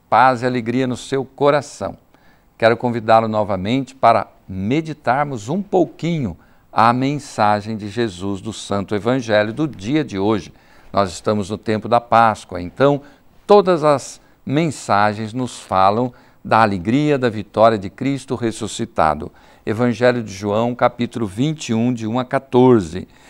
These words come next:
Então Jesus lhes disse: "Joguem a rede no lado direito da barca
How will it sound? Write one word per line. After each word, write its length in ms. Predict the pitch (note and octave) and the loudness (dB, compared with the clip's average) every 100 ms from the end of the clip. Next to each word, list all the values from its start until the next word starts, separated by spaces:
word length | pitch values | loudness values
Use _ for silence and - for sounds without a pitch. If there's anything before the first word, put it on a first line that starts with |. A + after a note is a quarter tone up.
| - | -8
Então 360 | - E3+ G#3+ G#3 | -4 2 4 4
Jesus 420 | F#3+ E3 F3+ F#3 | 2 0 -2 -2
lhes 240 | F3+ D#3+ | -2 -4
disse: 580 | A2+ F3 F#3+ - - F#2 - - - _ - | -2 0 0 -2 -6 -6 -8 -20 -20 _ -12
"Joguem 460 | G#2+ D3 A3 G#3+ | 2 8 8 8
a 80 | F#3+ | 2
rede 480 | D3 F3 G3 D#3+ A#2 | 2 4 4 2 0
no 120 | A2 | 0
lado 360 | B2+ C#3+ D#3+ C#3+ | 8 8 8 2
direito 440 | B2 C3 D3 C#3+ | 0 2 2 0
da 140 | B2 A#2+ | 2 4
barca 540 | A2 A#2+ B2 - F2 | 6 6 6 0 -8